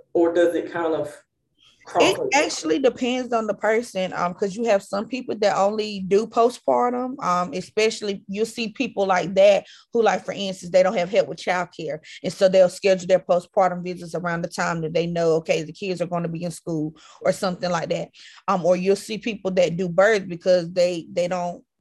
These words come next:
Speaker 2: um, care to do the postpartum stuff. Um, for me, I just do a mixture of the both, of both. Um, especially because we don't really have a lot of resources around here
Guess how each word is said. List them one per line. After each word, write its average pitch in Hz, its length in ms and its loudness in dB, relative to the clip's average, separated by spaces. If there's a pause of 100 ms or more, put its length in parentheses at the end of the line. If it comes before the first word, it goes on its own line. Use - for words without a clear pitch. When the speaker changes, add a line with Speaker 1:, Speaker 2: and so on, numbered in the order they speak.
(120)
Speaker 2:
um, 170 260 -6
care - 260 0
to - 160 -10
do 165 420 -4
the 180 80 -2
postpartum 180 640 2
stuff. 156 340 -2 (520)
Um, 180 260 -2 (240)
for 185 80 2
me, 190 560 -2 (240)
I 202 120 2
just 196 200 -4
do 185 140 2
a 175 40 2
mixture 190 380 -4
of 175 140 -2
the 175 80 -4
both, 180 420 2
of 180 220 4
both. 190 340 2 (760)
Um, 220 140 0
especially 240 400 0
because 202 540 0
we 190 100 -8
don't 202 160 -6
really 196 200 0
have 190 180 4
a - 20 4
lot 202 160 2
of 196 80 -2
resources 214 480 -6
around 220 300 -2
here 226 340 2